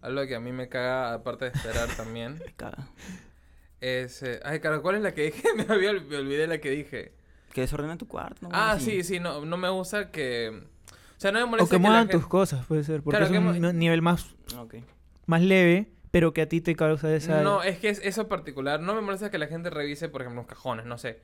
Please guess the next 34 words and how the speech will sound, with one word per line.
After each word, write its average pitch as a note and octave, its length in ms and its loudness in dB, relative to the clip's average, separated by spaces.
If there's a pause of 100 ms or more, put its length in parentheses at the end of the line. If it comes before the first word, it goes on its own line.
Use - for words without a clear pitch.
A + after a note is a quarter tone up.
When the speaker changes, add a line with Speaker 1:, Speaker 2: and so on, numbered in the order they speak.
Speaker 3:
No, F3 120 4
que D#3+ 100 -2
mueva. D#3+ 220 4
Speaker 1:
Pero, B2+ 260 -4
o C#3 120 -10
que, A#2+ 220 -12
claro, B2 320 -4
pero C3 140 -4
m-, C3+ 160 -6
lo C#3 160 -6
que C#3+ 100 -6
me C#3 140 -6
caga E3 200 -2
es F3 80 -8
que E3+ 100 -4
dejen E3 200 -2
las D#3 100 -6
cosas D#3+ 240 -4
desordenadas C#3+ 800 -4
o, C#3 260 -8
o D#3+ 160 -6
no G3 200 -2
como F#3 200 -2
las D#3+ 140 -4
encontraron. B2+ 380 -8
Eso F3 180 -4
no E3 80 -4
me D3 100 -4
gusta, B2 340 -8
eso D#3+ 200 -8
me E3 100 2
Speaker 3:
Ah, D#3+ 60 4
Speaker 1:
caga. D3+ 180 2
Speaker 3:
ya, C#3+ 80 -12